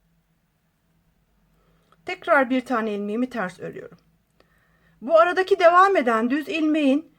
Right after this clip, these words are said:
başındaki ve sonundaki ilmekler bitene kadar ön yüzde ters olarak devam edecek. Bir tane ters, bir tane düz ve bir tane ters şeklinde devam edecek. Sadece bu dört tane olan ters ilmeğin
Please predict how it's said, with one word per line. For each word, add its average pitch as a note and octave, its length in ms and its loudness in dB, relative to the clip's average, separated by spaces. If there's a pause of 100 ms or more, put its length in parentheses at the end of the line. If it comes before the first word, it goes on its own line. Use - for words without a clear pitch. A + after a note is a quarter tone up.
(240)
başındaki C#4 640 -6
ve A#3+ 80 -2
sonundaki C4+ 560 -2
ilmekler B3+ 760 0 (260)
bitene C4+ 440 -4
kadar B3 320 2
ön D#4+ 240 0
yüzde B3+ 640 0 (180)
ters C#4+ 300 0
olarak F3+ 400 -6
devam E3 300 -8
edecek. - 480 -20 (420)
Bir C#4+ 280 -6
tane C#4 360 -2
ters, C#4+ 420 -4 (220)
bir C#4 240 -4
tane A3 340 -6
düz C4 280 -6
ve B3 160 -2
bir D4 220 -6
tane G#3 240 -6
ters C#4+ 360 -4
şeklinde B3 540 -2 (300)
devam A3+ 360 -2
edecek. - 440 -16 (260)
Sadece D#4+ 800 0 (680)
bu B3 180 -8
dört F#4+ 260 -2
tane F4 260 4
olan G#3 320 -2
ters E4 300 -2
ilmeğin D4+ 560 -4